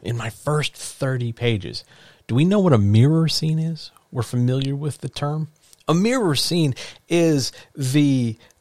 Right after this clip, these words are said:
uh, is that idea where, like, your character has to stop and look in some kind of reflective surface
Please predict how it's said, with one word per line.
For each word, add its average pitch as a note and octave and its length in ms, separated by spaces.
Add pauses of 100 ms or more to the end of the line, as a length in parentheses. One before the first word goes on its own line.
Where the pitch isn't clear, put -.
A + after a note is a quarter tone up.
uh, B2 260
is B2+ 160
that D3 160
idea C3 800
where, B2 380
like, A#2+ 200
your G#2+ 80
character C#3 500
has A#2+ 220
to G#2+ 100
stop B2+ 400 (180)
and G#2 160
look A#2+ 220
in A#2+ 100
some A#2+ 220
kind B2 200
of G#2 140
reflective G#2+ 560
surface B2 540